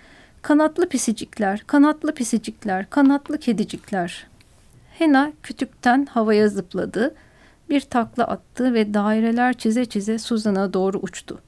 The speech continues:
Kızın omuzuna indi, sıkıca tutundu ve Susan'ın kulağına mırlayarak oturdu. Susan, "Seni asla ve asla yakalamayacağım ya da kafese kapamayacağım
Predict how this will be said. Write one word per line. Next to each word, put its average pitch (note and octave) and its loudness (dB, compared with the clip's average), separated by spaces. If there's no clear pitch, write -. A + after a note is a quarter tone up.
Kızın C#4 2
omuzuna A3+ 4
indi, G3 -2
sıkıca A3+ -2
tutundu G#3 -4
ve C4 -2
Susan'ın A#3 0
kulağına G#3+ 0
mırlayarak G3+ 0
oturdu. F#3 -12
Susan, D4 2
"Seni E4+ 2
asla D4 2
ve C4+ 0
asla B3+ 2
yakalamayacağım G#3 2
ya B3+ 4
da D4 6
kafese C#4 -2
kapamayacağım G3+ 0